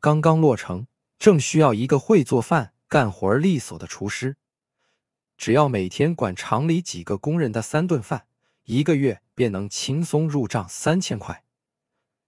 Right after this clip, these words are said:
三千块钱的收入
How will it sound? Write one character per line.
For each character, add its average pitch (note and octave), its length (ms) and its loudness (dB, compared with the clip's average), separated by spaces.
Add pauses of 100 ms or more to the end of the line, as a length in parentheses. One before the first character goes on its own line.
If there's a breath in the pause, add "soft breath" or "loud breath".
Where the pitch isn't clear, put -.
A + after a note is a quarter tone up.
(1040)
三 - 280 2
千 D#3+ 200 0
块 D3 160 0
钱 F#2+ 200 -4
的 G#2+ 80 -4
收 A#2+ 220 -2
入 A#2+ 300 -4